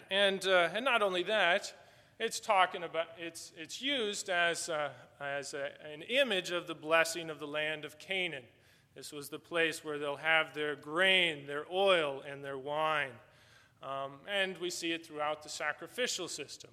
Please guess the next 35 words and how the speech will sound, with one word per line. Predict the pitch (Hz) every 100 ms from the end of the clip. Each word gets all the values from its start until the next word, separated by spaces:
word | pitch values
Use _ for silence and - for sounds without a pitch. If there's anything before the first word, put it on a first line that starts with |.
| 117
Most | 139 139 - - -
sacrifices | 180 185 - 147 151 135 - 127 - - _ _ _
have | 147 147 143
their, | 147 143 139 131 131
their, | 139 139 135
their | 135 135
wine, | 139 156 165 165 160 151 - - - _ -
um, | 143 143 135 120 - _
part | - 202 185 175 -
that's | 151 143 -
to | - 160
be | 151
poured | 143 - 147 139
out | 139 135 131
along | 139 131 135 131 131
with | 151 151 151
it. | 123 - - _ _ _ - - 156
And, | 143 143 143 147
uh, | 139
and | 147
we | 160
could | 160 160
even | 156 151
mention, | 170 165 170 160 151 - - - - -
um, | 151 151 139 131 143
very | 139 135 - -
famously, | 185 185 180 170 180
Psalm | 170 180 175 175
one | 180 180
oh | 180
four | 175 202 190 170
talks | - 170 156 165
about | 151 156 147
it | 143 139
as, | 143 139 -